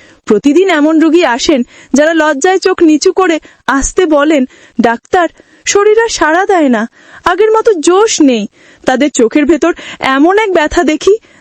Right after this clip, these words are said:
যা কোনো শব্দে বোঝানো যায় না। এই ব্যথা এক দুজনের নয়, হাজারো পুরুষের যন্ত্রণা, যারা নীরবে নিজেদের ক্লান্তি, দুর্বলতা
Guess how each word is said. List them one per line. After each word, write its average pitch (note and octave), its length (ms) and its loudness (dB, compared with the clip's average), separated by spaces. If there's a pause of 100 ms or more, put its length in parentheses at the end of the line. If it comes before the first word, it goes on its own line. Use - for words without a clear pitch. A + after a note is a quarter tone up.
যা D4+ 220 0
কোনো F4+ 220 0
শব্দে C#4+ 460 0
বোঝানো B3 360 0
যায় G3 220 0
না। F#3+ 200 -4 (300)
এই D4+ 200 4
ব্যথা C4+ 440 -2
এক C4 160 -2
দুজনের F4+ 420 2
নয়, G3+ 220 0 (280)
হাজারো A#4 460 0
পুরুষের D4+ 420 0
যন্ত্রণা, A3+ 540 0 (280)
যারা D4+ 220 2
নীরবে E4+ 400 2
নিজেদের D#4 380 2
ক্লান্তি, C#4 560 0 (240)
দুর্বলতা C#4 640 0